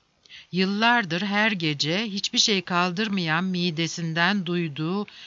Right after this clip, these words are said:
utancı gizlemek için yaptığı gibi,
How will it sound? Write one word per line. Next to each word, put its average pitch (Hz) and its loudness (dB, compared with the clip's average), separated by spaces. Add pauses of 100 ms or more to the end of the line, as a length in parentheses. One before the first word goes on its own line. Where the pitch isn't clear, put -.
(140)
utancı 175 2
gizlemek 180 -2
için 160 -2
yaptığı 165 0
gibi, 165 -2